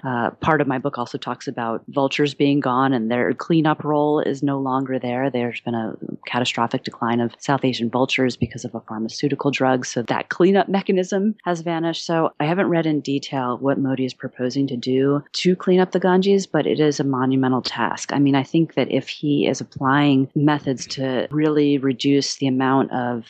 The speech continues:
both industrial effluent as well as human sewage input into the river, I am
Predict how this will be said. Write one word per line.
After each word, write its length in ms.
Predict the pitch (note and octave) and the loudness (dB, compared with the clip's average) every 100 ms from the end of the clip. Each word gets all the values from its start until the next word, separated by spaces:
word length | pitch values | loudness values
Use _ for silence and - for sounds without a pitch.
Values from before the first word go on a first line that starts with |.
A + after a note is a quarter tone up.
| - | 0
both 220 | C#3 C3 | 0 2
industrial 800 | A#2 C3+ C#3 - - C3+ C3 B2+ | 2 2 0 -2 -4 -2 0 0
effluent 560 | C3 - C3 B2 A#2+ - | -2 -6 -4 -2 0 -2
as 200 | B2 A#2+ | -4 -4
well 220 | C3 B2 | -2 -2
as 160 | A#2+ G#2+ | -2 -4
human 560 | - C#3+ B2+ A#2 A2+ - _ | -4 0 2 2 0 -4 _
sewage 480 | - - C#3+ C3 A#2 | -12 0 2 2 2
input 320 | A#2 A#2 A#2+ | -2 -2 -2
into 200 | A2+ A2+ | -2 -2
the 80 | C3 | -2
river, 460 | A#2+ B2 A2 G2+ - | -2 0 0 -4 -4
I 160 | - C3+ | 0 2
am 300 | C#3 B2 - | 4 2 0